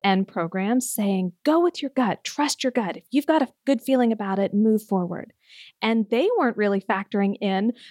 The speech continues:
the real life practicalities that we do need to consider when we're making big decisions for our businesses, for our relationships, and in our lives. So my hope is that with the Decide framework, you will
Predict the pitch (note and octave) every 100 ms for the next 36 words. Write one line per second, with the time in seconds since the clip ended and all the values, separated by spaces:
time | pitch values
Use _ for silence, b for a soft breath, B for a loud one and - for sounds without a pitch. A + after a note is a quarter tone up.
0 | _ B3 G#3+ B3+ D#4+ D4+ C4 B3+ - B3
1 | A#3+ A#3 A#3 F#4 B3 G3+ G3+ B3 B3 D4
2 | A#3+ D#4 G4 E4 D#4+ D#4 D#4 D4+ G4+ -
3 | G3+ G3 G#3 G#3+ G#3+ A#3 A#3+ F#3+ F3 F#3
4 | F#3 F#3+ A#3 D4 F3+ F3 - E3+ F3 F3
5 | F3 F3+ F3 E3+ G3+ - E3+ E3 F3 F3+
6 | F3+ F#3 - C4 - G#3+ G3 F#3 F#3 E3+
7 | - A#3 - _ _ _ B B B -
8 | C4 A#3+ - A#3+ D4+ F#4+ C#4+ B3+ A#3+ G3
9 | G3 F#3 G3+ G3+ F#3+ F#3 F#3 F3 - -
10 | C#4 D4 G3 E3+ E3+ - F#3 G3+ B3 E4+
11 | E4 C#4